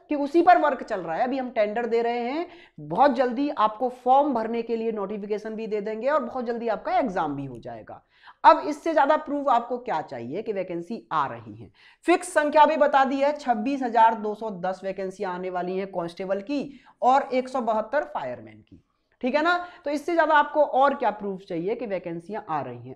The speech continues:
अच्छा, एक और चीज इस नोटिस में बताई गई है जो आपको जान लेना बेहद जरूरी है कि ये जो एग्जाम होगा ना वो ऑफलाइन होगा, ऑनलाइन नहीं है। क्योंकि बहुत सारे बच्चों को ऑनलाइन के बारे में सुनते ही थोड़ा सा खौफ हो जाता है, क्योंकि बहुत सारे यूपी के ऐसे बच्चे हैं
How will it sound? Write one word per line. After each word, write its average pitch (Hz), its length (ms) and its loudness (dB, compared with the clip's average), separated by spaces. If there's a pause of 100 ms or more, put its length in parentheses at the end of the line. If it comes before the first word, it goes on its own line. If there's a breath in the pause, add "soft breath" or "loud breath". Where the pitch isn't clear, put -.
अच्छा, 320 160 4
एक 285 240 6
और 330 160 12
चीज 330 260 2
इस 311 160 -6
नोटिस 277 300 -2
में 285 120 -2
बताई 233 340 4
गई 254 160 0
है 262 260 -2
जो 214 160 -2
आपको 214 400 2
जान 202 240 -6
लेना 214 280 -6
बेहद 185 400 -6
जरूरी 196 400 -6
है 190 220 -2 (320 loud breath)
कि 320 40 4
ये 320 160 4
जो 330 120 6
एग्जाम 311 360 6
होगा 285 260 8
ना 285 200 2
वो 269 180 0 (140)
ऑफलाइन 214 600 4
होगा, 101 340 -20 (340 soft breath)
ऑनलाइन 294 600 4
नहीं 165 360 -10
है। - 300 -20
क्योंकि 269 180 -8
बहुत 277 240 -4
सारे 269 200 0
बच्चों 254 340 -6
को 254 320 -2 (280 loud breath)
ऑनलाइन 247 420 0
के 254 240 -2
बारे 202 260 2
में 220 140 -6
सुनते 220 400 -6
ही 214 240 -6
थोड़ा 196 220 -4
सा 190 140 -4 (120)
खौफ 175 320 -8
हो 123 120 -12
जाता 113 300 -14
है, 117 140 -14 (300)
क्योंकि 240 160 -4
बहुत 240 200 0
सारे 240 200 4
यूपी 240 300 -4
के 220 80 -4
ऐसे 233 300 4
बच्चे 226 300 0
हैं 233 180 -4